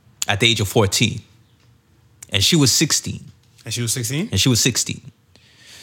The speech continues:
Speaker 2: Mm-hmm.
Speaker 1: So, so this is what I'm saying. Like, if, if, if it starts out early for you,
Speaker 2: Mm-hmm.
Speaker 1: I would say a lot of times the, the,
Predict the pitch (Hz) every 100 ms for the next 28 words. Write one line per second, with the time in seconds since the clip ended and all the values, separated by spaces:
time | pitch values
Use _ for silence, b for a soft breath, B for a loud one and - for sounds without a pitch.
0 | B 127 113 110 - 131 139 135 139 143
1 | 139 123 107 170 120 101 95 95 107 104
2 | - - _ _ _ _ _ _ _ _
3 | _ _ _ _ _ _ _ _ _ _
4 | _ _ _ _ _ _ _ _ 147 156
5 | - 151 147 151 - - - 185 185 -
6 | - - 131 117 - - _ - 143 196
7 | 220 214 214 220 233 254 - 127 120 113
8 | - _ _ _ _ _ _ _ _ _
9 | _ _ _ _ _ _ _ - _ _
10 | - - 185 208 - 175 147 151 175 190
11 | 190 190 180 - 123 101 - 110 98 98